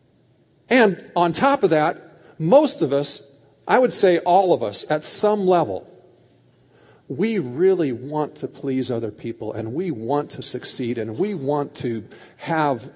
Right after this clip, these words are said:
the approval and accolades of others in some form or fashion. So you put all that together, and,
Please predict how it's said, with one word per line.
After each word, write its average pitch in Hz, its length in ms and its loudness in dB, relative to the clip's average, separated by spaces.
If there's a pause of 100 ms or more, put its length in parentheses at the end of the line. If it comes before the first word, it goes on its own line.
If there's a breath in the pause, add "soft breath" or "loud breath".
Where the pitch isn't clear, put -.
(140)
the 139 100 2
approval 135 800 -2
and 117 160 -10 (180)
accolades 117 600 -6
of 110 140 -8
others 107 340 -8
in 110 80 -10
some 131 320 -6
form 120 300 -4
or 110 40 -8
fashion. 139 520 -4
So - 160 -6
you 175 100 0
put 226 260 0
all 190 220 0
that 170 220 -2
together, 165 420 0
and, 117 140 -4